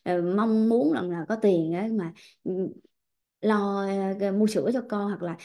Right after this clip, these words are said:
kiếm miếng cơm qua ngày. Thế, như thế thì sao mà không, đi kinh doanh nó không, không, không, không có ý định như thế được.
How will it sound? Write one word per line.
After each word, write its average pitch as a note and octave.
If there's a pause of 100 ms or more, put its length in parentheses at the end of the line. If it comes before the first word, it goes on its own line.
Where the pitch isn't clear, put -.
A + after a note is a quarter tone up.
(160)
kiếm C#4+
miếng C#4+
cơm G3+
qua F#3+
ngày. F#3 (300)
Thế, D4 (280)
như C4+
thế C#4
thì B3
sao G#3+
mà E3+
không, -
đi A#3
kinh A3
doanh G3+
nó A3+ (120)
không, G#3
không, G3
không, G3 (360)
không A#3+
có -
ý C#4+
định E3
như F#3+
thế A3+
được. F#3